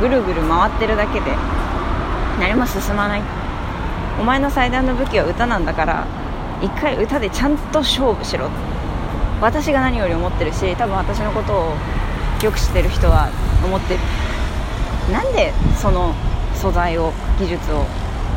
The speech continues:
くすぶらせて、腐らせているんだと。その腰につけた刀をずっと抜かないんだと。なぜその、ちょっとやったら喜ばれるからといって、その小手先のことだけをやっているんだと。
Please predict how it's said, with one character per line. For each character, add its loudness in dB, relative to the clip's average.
く -2
す 0
ぶ 0
ら 0
せ 4
て、 -6
腐 0
ら -2
せ -6
て -4
い 2
る 4
ん 0
だ 2
と。 0
そ 2
の 0
腰 0
に -2
つ 2
け 0
た 0
刀 2
を 2
ず -2
っ -2
と 2
抜 2
か 0
な 0
い 0
ん 0
だ -2
と。 -4
な 0
ぜ -2
そ -2
の、 0
ち 2
ょ 2
っ 0
と 6
や 0
っ -4
た -2
ら 0
喜 2
ば 2
れ 0
る 2
か 2
ら -2
と 0
い -4
っ -4
て、 0
そ 0
の 0
小 0
手 -2
先 0
の 0
こ 0
と 2
だ 0
け 0
を 2
や 2
っ 0
て 2
い 4
る 2
ん 0
だ 4
と。 0